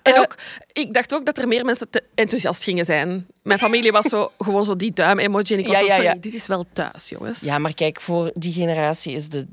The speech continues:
Speaker 2: dikke duim... Echt een dikke duim.
Speaker 1: Dat is waar.
Speaker 2: Dat is waar, hè. Ehm, en, ehm, ja, bon, we hebben daar een heel toffe,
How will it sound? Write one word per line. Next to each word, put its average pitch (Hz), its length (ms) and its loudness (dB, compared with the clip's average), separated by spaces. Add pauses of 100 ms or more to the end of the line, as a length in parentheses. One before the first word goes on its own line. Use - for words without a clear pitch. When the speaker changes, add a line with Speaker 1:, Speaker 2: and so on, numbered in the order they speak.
(120)
Speaker 2:
dikke 190 260 -2
duim... 147 520 0 (760)
Echt - 260 -2
een 160 120 0
dikke 151 220 -2
duim. 127 320 -4
Speaker 1:
Dat 190 120 -4
is - 80 -8
waar. - 360 -14
Speaker 2:
Dat - 80 -8
is - 120 -10
waar, 127 240 -6
hè. 131 140 -6 (280)
Ehm, 233 400 6
en, 240 340 4
ehm, 202 480 4
ja, 180 220 2
bon, 196 260 2
we 202 60 2
hebben 185 180 4
daar 185 80 2
een 185 120 -4
heel 202 240 2
toffe, 196 680 4